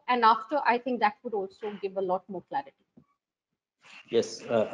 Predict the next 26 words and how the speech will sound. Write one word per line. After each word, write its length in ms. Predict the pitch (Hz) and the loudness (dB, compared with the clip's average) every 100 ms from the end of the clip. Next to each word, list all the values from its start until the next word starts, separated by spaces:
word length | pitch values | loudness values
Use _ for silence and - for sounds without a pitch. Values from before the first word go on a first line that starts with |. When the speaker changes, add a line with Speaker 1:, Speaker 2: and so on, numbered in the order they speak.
| 113 | 4
Speaker 2:
I'm, 240 | 113 110 101 | 6 4 2
uh, 120 | 98 | 0
conscious, 460 | - 110 110 139 - - | 2 2 2 0 0 6
but 160 | - - | 6 8
what 120 | 135 160 | 8 8
I'm 120 | 147 | 6
saying 140 | 156 151 | 6 6
is 160 | 110 | 6
my 200 | 107 123 127 | 8 8 10
view. 140 | 131 104 - - _ _ _ _ _ - - | 8 6 0 -12 _ _ _ _ _ -14 0
From 200 | 143 151 | 4 4
Speaker 1:
Sure, 120 | 226 | 6
sir. 0 | 185 | 4
Speaker 2:
twenty-nine 560 | 196 240 220 208 202 190 - | 4 4 6 6 6 2 -2
three, 200 | 175 220 220 - - 143 | 4 6 6 4 0 8
uh, 160 | 147 143 156 | 8 8 6
twenty-nine 520 | 202 233 220 220 208 - | 6 6 8 10 8 4
three 300 | 202 226 220 | 6 6 8
to 80 | 202 190 175 | 8 8 8
seventeen 560 | - 165 190 202 175 - | 8 8 8 6 6 6
five, 260 | 143 120 95 - _ _ _ _ _ _ _ _ _ - | 8 8 6 -6 _ _ _ _ _ _ _ _ _ -2
there 120 | 139 131 | 0 2
is 60 | 135 | 2
no 60 | 160 147 | 4 2
question 240 | 139 143 | 2 2
of 100 | 135 | 4